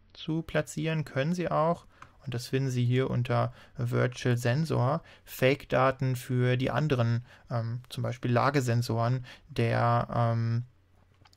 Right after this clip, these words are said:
äh, des Gerätes, ähm, tatsächlich faken. Also wenn ich hier zum Beispiel dieses Smartphone bewege, das ist, finde ich, super nett gemacht, ähm, dann ändere ich damit auch die Sensoren beziehungsweise die Sensorwerte von diesem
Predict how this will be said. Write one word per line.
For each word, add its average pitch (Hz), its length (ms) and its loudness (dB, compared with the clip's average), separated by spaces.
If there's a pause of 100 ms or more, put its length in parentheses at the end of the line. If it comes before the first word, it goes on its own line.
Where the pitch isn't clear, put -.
(140)
äh, 120 220 4
des 120 200 0
Gerätes, 120 640 2 (380)
ähm, 120 760 4
tatsächlich 123 540 0
faken. - 480 2
Also 120 220 2
wenn 123 120 2
ich 123 100 2
hier 165 180 -2
zum 135 120 -4
Beispiel 127 300 0
dieses 123 220 -2
Smartphone 123 520 -2
bewege, 120 360 -2
das - 220 -12
ist, - 240 -16 (120)
finde 131 220 -6
ich, 123 100 -6
super 147 260 -4
nett 123 220 -2
gemacht, 131 420 -2 (380)
ähm, 127 360 2 (340)
dann 127 500 2
ändere 160 320 2
ich 131 100 -4
damit 131 380 0
auch 123 320 0
die 123 400 2
Sensoren 123 720 0
beziehungsweise 123 640 0
die 123 100 2
Sensorwerte 123 880 0
von 127 260 -2
diesem 123 380 2